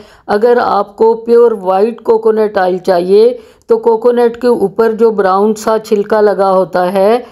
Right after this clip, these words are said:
उसके, उसको आप उतार दें, बिल्कुल वाइट निकाल के फिर उसका सारा प्रोसेस करें, जैसे कि मैंने वीडियो में दिखाया है। अगर आपको प्योर वाइट चाहिए, तो तब इस तरह करें, वरना अगर ऐसा ऑयल आप बनाना चाहें,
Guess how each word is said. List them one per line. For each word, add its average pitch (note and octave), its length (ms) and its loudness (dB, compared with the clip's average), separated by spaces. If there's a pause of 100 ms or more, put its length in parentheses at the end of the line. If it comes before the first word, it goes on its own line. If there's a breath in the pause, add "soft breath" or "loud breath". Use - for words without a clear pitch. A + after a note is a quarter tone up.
(300 loud breath)
उसके, C4+ 540 0
उसको - 480 -4
आप A#3 320 0
उतार A3 400 0
दें, F3 420 -4
बिल्कुल A#3+ 460 -4
वाइट G#3 540 -2
निकाल G3 440 0
के G3 220 2
फिर G#3 220 0
उसका G3 440 -2
सारा F3 300 -2
प्रोसेस E3+ 500 -4
करें, F3 320 -2
जैसे E3+ 320 0
कि G3 380 0 (340 loud breath)
मैंने G3 460 2
वीडियो F#3+ 420 0
में F#3+ 180 0
दिखाया E3+ 440 0
है। D#3 340 0 (320 loud breath)
अगर A#3 300 2
आपको A3+ 380 0
प्योर B3 400 2
वाइट G#3 400 -2
चाहिए, A3 400 0
तो A#3+ 160 0
तब A#3 300 -2
इस F#3 180 -6
तरह G3 160 2
करें, F#3 300 0
वरना A3+ 300 0
अगर A#3 260 0
ऐसा A3+ 440 0
ऑयल G3+ 340 0
आप G3+ 200 -2
बनाना F#3+ 400 -2
चाहें, G3 480 0